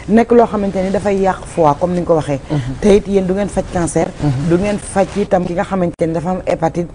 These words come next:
Speaker 2: Mhm.
Speaker 1: Ba pare toll ci phase terminale.
Speaker 2: Mhm.
Speaker 1: Ki ngeen di faj mooy ki nga xamante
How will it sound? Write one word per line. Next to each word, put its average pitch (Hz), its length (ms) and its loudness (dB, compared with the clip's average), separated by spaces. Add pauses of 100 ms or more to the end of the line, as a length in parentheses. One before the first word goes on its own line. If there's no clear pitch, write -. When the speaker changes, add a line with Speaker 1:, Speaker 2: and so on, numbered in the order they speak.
Speaker 2:
Mhm. 139 220 0
Speaker 1:
Ba 190 80 0
pare 190 240 4
toll 180 260 2
ci - 80 -10
phase 170 320 0
terminale. 151 500 2
Speaker 2:
Mhm. 131 320 0
Speaker 1:
Ki 214 120 2
ngeen 240 160 4
di 233 80 6
faj 190 220 2
mooy 185 220 0
ki 180 100 -10
nga 208 100 0
xamante 180 320 -2